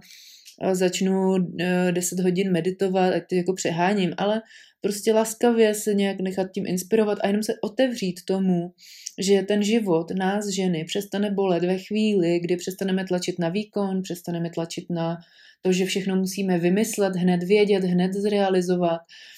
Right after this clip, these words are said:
h-, dokázat, že musíme být nejlepší, že musíme s ostatními soupeřit a takhle. A sdílím to proto, že mi to přijde jako velký a důležitý téma a,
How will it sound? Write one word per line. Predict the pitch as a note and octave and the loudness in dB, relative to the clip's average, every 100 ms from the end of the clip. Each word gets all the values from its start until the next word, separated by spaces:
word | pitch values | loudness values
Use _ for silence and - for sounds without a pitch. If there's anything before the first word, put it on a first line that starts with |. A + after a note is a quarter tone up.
| - - F3+ | -20 -6 -4
h-, | G3 F3+ | 0 2
dokázat, | F3+ F3+ G#3 B3 A3+ F#3+ | 4 4 4 6 4 4
že | G3 | 2
musíme | F#3+ F#3 F#3+ F#3 | 2 0 0 2
být | F3+ F3 | 2 2
nejlepší, | E3 F#3 A3+ A3+ - G3 F#3 | 2 4 4 2 -2 -2 2
že | F#3+ | 2
musíme | F3+ F3+ F3+ | 2 0 -2
s | F3+ | -2
ostatními | - F3+ F3+ F3 | -4 -4 -2 -2
soupeřit | F3 E3 F3 F#3+ F#3 F3+ | 0 -2 -2 -4 -4 -4
a | |
takhle. | F3+ E3 D3+ D#3 - - - - - - - - | -2 0 -2 -2 -8 -14 -14 -10 -8 -8 -12 0
A | G#3+ | 0
sdílím | G#3 G3+ A3+ G#3+ | 0 2 4 4
to | A3+ | 4
proto, | A3+ A#3 A#3+ | 2 2 0
že | A3 | 0
mi | G#3 | 0
to | G3 | -2
přijde | F#3 G3 F#3 | -6 -2 0
jako | F3 D#3+ | 0 0
velký | F3+ G3+ - A#3 A3+ - | 2 2 0 0 -2 -8
a | F3+ | -10
důležitý | D#3+ F#3 F#3+ F#3+ F#3 D#3 | -2 0 0 -2 -4 -6
téma | - D#3+ G3 A3+ A#3+ - - - - - _ | -4 -2 0 0 -2 -6 -14 -18 -18 -20 _
a, | F3 F3+ F3+ F3+ | 2 4 4 0